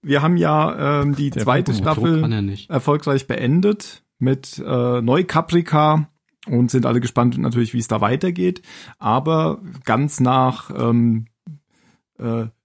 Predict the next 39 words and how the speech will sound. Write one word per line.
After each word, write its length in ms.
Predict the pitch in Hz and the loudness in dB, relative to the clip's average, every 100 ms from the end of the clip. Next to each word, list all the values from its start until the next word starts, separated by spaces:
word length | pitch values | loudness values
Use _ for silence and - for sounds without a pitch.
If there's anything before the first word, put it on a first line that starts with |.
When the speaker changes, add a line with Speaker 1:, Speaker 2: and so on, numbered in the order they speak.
| _ | _
Speaker 1:
ganz 280 | 123 160 165 | -4 -2 0
nach 160 | 135 | 0
Lost-Vorbild 1000 | 117 143 196 - - 147 151 156 156 - - - - - | 2 2 2 -2 0 2 4 4 2 0 -14 -20 -20 -18
gehen 220 | - 135 151 | 0 2 4
wir 80 | |
jetzt 120 | 131 - | 2 0
erstmal 360 | 127 139 123 | -2 2 4
in 120 | 123 | 4
ga-, 140 | 123 127 | 2 0
in 200 | 135 131 | 0 0
einen 180 | 131 127 | 2 2
ganz 240 | 123 120 | 2 0
anderen 460 | 123 156 175 170 160 | -2 -2 0 0 0
Plot, 480 | 131 160 165 - _ _ | 0 0 -2 -16 _ _
ähm, 440 | 120 123 127 123 - _ | -2 0 0 -2 -8 _
und 400 | 127 123 127 _ | 0 0 0 _
besprechen 460 | 120 - 123 123 135 | -8 -4 0 2 2
erstmal 460 | 131 - 123 127 | 0 0 2 2
etwas 280 | - - 127 | -2 0 2
aus 140 | 113 | 2
der 100 | - | 2
Vergangenheit, 840 | 113 117 117 120 120 107 101 101 - | 0 2 4 4 4 4 0 -4 -8
nämlich 640 | 113 113 110 110 104 - _ _ _ _ - | -4 -2 -2 -4 -6 -16 _ _ _ _ -8
wir 120 | 113 | -4
haben 200 | 104 123 | -2 0
uns 200 | 120 113 | 0 -2
gedacht, 560 | 117 104 151 196 - - | -4 0 0 0 -8 -6
ähm, 160 | 131 | 0
jetzt 140 | 123 113 | 0 2
haben 100 | 117 | 0
wir 60 | |
so 400 | 110 120 131 143 - | 2 0 2 -2 -4
viel 320 | - 139 139 | -4 -2 0
über 140 | 127 | 0
das 240 | 123 113 - | 0 -2 -2
Remake 480 | 127 185 156 151 - | 2 4 4 2 0
Battlestar 480 | 131 127 123 113 | 0 0 -4 -4
Galactica 540 | 113 120 165 - 160 151 | -2 -2 0 0 2 2
gesprochen, 640 | 156 - 131 135 143 143 | 0 -2 0 2 2 2